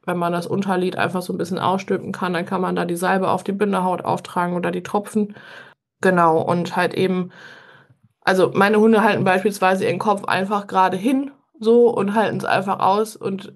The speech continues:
ich denke, das kann man auch trainieren, dass der Hund halt einfach kurz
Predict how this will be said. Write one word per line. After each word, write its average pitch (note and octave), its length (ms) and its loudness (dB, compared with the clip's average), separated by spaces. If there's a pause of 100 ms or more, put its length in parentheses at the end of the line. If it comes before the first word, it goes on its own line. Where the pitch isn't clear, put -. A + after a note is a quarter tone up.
(180)
ich - 100 -8
denke, F#3 260 0
das F3+ 200 0
kann G3 160 0
man F#3 140 2
auch F3+ 200 2
trainieren, F#3 420 -2
dass E3+ 140 0
der F3 140 0
Hund F3 160 -2
halt F3+ 180 -2
einfach F3 280 -4
kurz - 420 -4